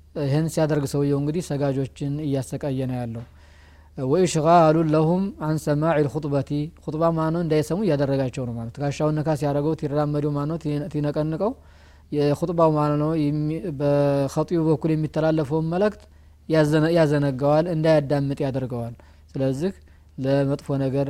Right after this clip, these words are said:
ምክንያት መሆን የለብንም። አመል ኢማም፣ ኢማም ከሆነ ፈላ በእሰ ቢተኸጢሂ አሪቃብ፣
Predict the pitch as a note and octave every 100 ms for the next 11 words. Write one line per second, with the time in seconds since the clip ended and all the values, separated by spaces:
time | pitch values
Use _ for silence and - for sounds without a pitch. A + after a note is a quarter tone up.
0 | - D3 C3 C3+ C3 C3+ B2+ C3+ G3+ D3
1 | C3 C3 B2 C3 B2 A#2 A#2 - - -
2 | - - - - - C#3 D3+ F#3+ F#3 D#3
3 | D#3 G#3+ G#3+ D#3+ E3+ E3+ E3+ F#3 D#3+ D#3+
4 | D3+ F3 F3+ D#3+ D3 C#3 D3+ - D#3+ D3+
5 | D3 E3+ F3 F3 E3 C#3+ C#3+ D#3+ C#3+